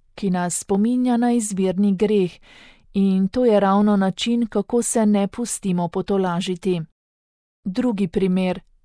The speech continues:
Obstaja zagrenjenost, ki nas vedno vodi v pritoževanje. To so ljudje, ki se pred Bogom pritožujejo, namesto da bi ga slavili. Pritoževanje, kakor glasba, ki spremlja življenje.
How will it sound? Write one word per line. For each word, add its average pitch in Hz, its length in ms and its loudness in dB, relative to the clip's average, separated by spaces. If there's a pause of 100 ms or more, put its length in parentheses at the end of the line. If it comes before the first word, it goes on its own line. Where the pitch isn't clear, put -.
(180)
Obstaja 254 640 -2
zagrenjenost, 185 960 0
ki 208 180 -2
nas 185 300 0
vedno 254 500 0
vodi 196 520 2
v 202 120 0
pritoževanje. 208 1000 0 (500)
To 196 120 2
so 190 280 0
ljudje, 190 560 0
ki - 220 -4
se 190 340 0
pred 214 240 2
Bogom 226 420 2
pritožujejo, 196 960 2
namesto 180 640 0
da 185 120 0
bi 175 140 0
ga 180 140 -2
slavili. 185 720 0 (360)
Pritoževanje, 208 1000 2 (320)
kakor 180 420 -6
glasba, 202 600 2
ki 220 220 -6
spremlja 185 540 0
življenje. 185 720 0